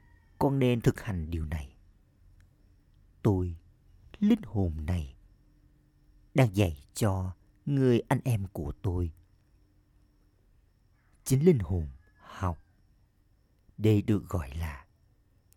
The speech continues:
kiến thức tâm linh. Con nhận được từ người cha tâm linh. Người cha đến và trao cho con kiến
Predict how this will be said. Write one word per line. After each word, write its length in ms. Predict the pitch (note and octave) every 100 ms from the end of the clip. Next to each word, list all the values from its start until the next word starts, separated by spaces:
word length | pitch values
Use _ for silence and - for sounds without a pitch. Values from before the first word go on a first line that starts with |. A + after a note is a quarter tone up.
| -
kiến 140 | A#2 A2
thức 160 | E3 -
tâm 160 | A#2 F2+
linh. 320 | F2+ F2+ D#2+ - _ _ _ _ _ _ _ _ _ -
Con 180 | G3+
nhận 240 | D#3 G2 G#2
được 220 | G2+ -
từ 320 | A2 F2+ D#2+ - _ -
người 340 | A#2 G#2+ F2+ -
cha 440 | - A2+ F#2 E2+ - _ _ _ -
tâm 220 | F2 E2
linh. 320 | E2+ E2 D2+ - _ _ _ _ _ _ _ _ _ _ _ _ _ _ _ _ _ _ _ -
Người 260 | A2+ F2 -
cha 240 | - F#2 -
đến 380 | F2+ F2+ D3+ F#3 _ _ _ _ -
và 180 | B2 C3 -
trao 240 | A#2+ A2
cho 160 | - A2+
con 360 | - G2+ F2+ F#2 - _ _ _ _ -
kiến 220 | G#2+